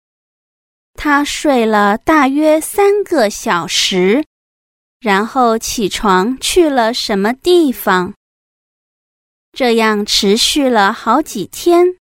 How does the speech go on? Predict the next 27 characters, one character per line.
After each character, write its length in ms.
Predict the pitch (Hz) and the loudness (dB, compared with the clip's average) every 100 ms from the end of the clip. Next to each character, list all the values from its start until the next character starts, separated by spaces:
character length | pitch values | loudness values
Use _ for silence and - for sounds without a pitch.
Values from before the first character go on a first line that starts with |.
| _ _ _ | _ _ _
最 260 | - 269 220 | -6 -2 -2
后 400 | 240 254 220 202 _ _ _ | 0 2 2 0 _ _ _
罗 200 | 381 403 | 0 0
伯 200 | 311 220 | 0 -4
特 300 | - 269 247 | -2 -4 -4
开 240 | - 370 392 | -2 0 0
始 180 | - | 0
好 360 | 180 - 381 311 | -4 -2 0 0
奇 440 | - - 202 175 | -2 -10 -2 0
了。 280 | 202 294 302 - _ _ _ _ - | 2 2 0 -4 _ _ _ _ -10
他 260 | - 381 392 | 0 2 2
附 320 | - 415 320 | -2 -2 0
了 280 | 233 196 - | 0 0 -2
一 200 | 302 269 | -6 -2
张 360 | 330 339 349 | 0 2 2
纸 280 | - 202 156 | 0 -2 -2
条 560 | - - 185 180 240 359 _ _ _ | -4 -4 0 2 0 -2 _ _ _
在 320 | 254 233 214 | -2 0 0
狗 280 | 208 208 170 | -2 -2 -2
的 160 | 175 196 | -2 -4
项 320 | - 262 226 | 0 0 0
圈 380 | - 359 359 392 | -2 0 0 0
上， 400 | - 285 190 208 _ _ _ _ _ _ _ - | 0 0 0 -2 _ _ _ _ _ _ _ -8
上 280 | - 262 | -2 2
面 320 | 233 233 220 208 | 4 4 2 0
写 440 | - 226 170 - | -4 -6 -6 -8
着 320 | - 202 277 | -2 -2 -2